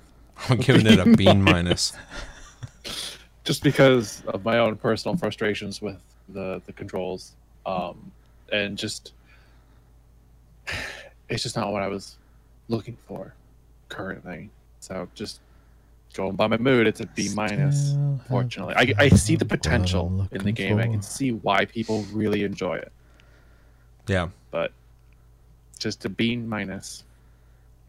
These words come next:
Speaker 1: Makes sense. I'm gonna go right in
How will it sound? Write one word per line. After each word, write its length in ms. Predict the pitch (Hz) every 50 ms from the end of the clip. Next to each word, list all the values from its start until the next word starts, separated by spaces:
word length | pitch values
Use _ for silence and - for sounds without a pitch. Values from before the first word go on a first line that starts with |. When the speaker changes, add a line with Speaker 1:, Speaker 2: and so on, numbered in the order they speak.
| - _ - - - -
Speaker 1:
Makes 180 | 98 98 - -
sense. 240 | 98 98 98 - - - - - - - - -
I'm 60 | 98
gonna 100 | 98 101
go 80 | 101 101
right 440 | 92 92 92 92 95 101 104 - - - - -
in 400 | 98 98 98 98 95 95 95